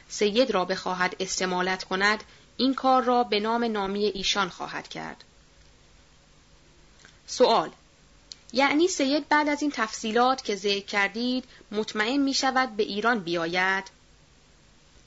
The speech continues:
جواب: من سید را می‌شناسم. همینقدر که یکی از دول خارجه را ضامن بدهد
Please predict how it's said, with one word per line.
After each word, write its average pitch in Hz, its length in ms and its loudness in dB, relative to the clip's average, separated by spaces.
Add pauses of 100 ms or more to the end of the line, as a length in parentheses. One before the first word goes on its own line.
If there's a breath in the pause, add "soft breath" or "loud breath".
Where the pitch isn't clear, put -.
(280)
جواب: 190 420 -2 (540 soft breath)
من 311 200 6
سید 240 420 0
را 254 120 0
می‌شناسم. 160 760 -4 (560)
همینقدر 240 720 0
که - 120 -4
یکی 226 260 -2
از 233 140 -4
دول 214 300 0
خارجه 202 460 -2
را 226 140 0
ضامن 208 400 -2
بدهد 180 440 -2